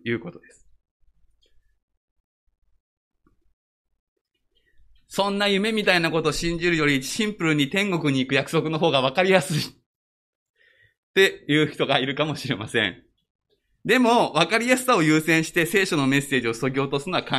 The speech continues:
えものなのです。私はもう、前から嫌で嫌でしょうがなかったものがあるんですけど、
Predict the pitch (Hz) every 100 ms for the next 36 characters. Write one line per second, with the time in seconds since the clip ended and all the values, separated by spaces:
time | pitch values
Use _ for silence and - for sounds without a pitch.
0 | 127 135 123 123 120 117 95 87 - 95
1 | _ _ _ _ _ _ _ _ _ _
2 | _ _ _ _ _ 143 151 170 170 156
3 | 156 147 - 107 92 - - - 147 156
4 | - - 170 156 147 - 147 151 147 151
5 | 151 151 143 147 143 135 123 123 131 117
6 | 110 101 92 - 98 113 98 -